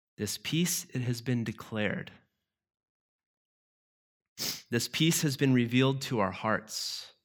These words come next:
You know, in, in the book of Philippians, this same author, he talks about, you know, when, when you're anxious, just pray. Just, just cast your worries before God, and, and when you do, the peace of God that goes beyond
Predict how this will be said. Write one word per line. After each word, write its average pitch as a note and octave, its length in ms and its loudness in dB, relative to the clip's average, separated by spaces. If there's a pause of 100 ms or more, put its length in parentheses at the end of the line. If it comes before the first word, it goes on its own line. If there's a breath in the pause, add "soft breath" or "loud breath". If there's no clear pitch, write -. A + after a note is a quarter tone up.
(1500)
You A#2+ 120 0
know, - 40 2
in, C3+ 220 0
in C3 100 4
the A#2+ 60 4
book C3+ 260 0
of C#3+ 120 2
Philippians, B2 680 2
this A2 140 0
same B2 360 2
author, G#2+ 420 0
he A2 140 -4
talks A#2 340 -2
about, A2+ 200 0
you C3 80 0
know, D3 80 2
when, F#3 160 0
when E3 160 0
you're A3 180 0
anxious, D#3+ 720 0 (460)
just - 240 -6
pray. E3+ 440 -6 (1000)
Just, - 280 -4
just - 220 -2
cast - 500 -2
your F#3 100 2
worries D#3 460 0
before C3 420 -2
God, C3 300 2
and, A#2 160 2 (320 loud breath)
and A#2 240 0
when D#3 220 4
you F3 100 4
do, D#3 260 4
the D3 120 6
peace - 540 -2
of C3 260 -6
God C3 460 0
that A2+ 180 -4
goes B2 240 0
beyond C3+ 580 2